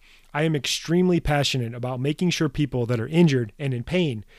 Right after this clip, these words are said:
get access to the best quality soft tissue treatment in the world, so they don't end up like my dad and dead from a pain pill overdose. There's a faction of practitioners out there that I think is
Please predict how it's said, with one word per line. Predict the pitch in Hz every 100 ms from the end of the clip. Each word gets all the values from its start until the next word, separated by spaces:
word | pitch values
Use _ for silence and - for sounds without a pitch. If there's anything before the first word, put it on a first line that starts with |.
| - -
get | 160
access | 151 165 - 123
to | -
the | 127
best | 110 - 165 -
quality | - 147 131 117
soft | - 131 127
tissue | 135 -
treatment | 123 131 120 120
in |
the | 113
world, | 110 120 107 98 - -
so | - 139
they |
don't | 139 156 196
end | 165 147
up | 131
like | 139 123
my | 123
dad | 117 131 120 107 -
and | 127 107
dead | 143 123 104
from | 127 113
a |
pain | - 127 120
pill | - 113 -
overdose. | 123 110 104 101 - - - - - - - - - -
There's | 165 165
a |
faction | - 208 233 240
of | 226
practitioners | - 175 - 160 156 143
out | 147 139 131
there | 123 117
that | 120
I | 135 220
think | 233 139 123 - - -
is | 156 135